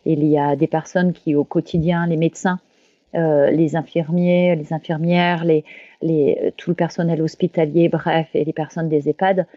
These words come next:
euh, étaient là pour, euh, pour combattre réellement. Donc, euh,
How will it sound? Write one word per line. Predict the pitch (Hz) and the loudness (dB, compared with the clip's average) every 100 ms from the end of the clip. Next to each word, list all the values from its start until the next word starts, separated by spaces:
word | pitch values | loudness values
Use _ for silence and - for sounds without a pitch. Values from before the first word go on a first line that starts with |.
| - _ _ | -20 _ _
euh, | - 165 160 156 - | -2 2 4 2 2
étaient | 180 - 175 | -2 0 0
là | 175 | 0
pour, | 175 165 165 | -2 -4 0
euh, | 151 147 139 - - | 0 0 0 -4 -6
pour | - - | -8 -8
combattre | - 196 185 190 185 - | -2 0 2 2 0 -2
réellement. | 170 165 160 165 185 180 | -2 -2 -4 -4 -4 -6
Donc, | 160 151 165 | -8 -6 -4
euh, | 156 | -4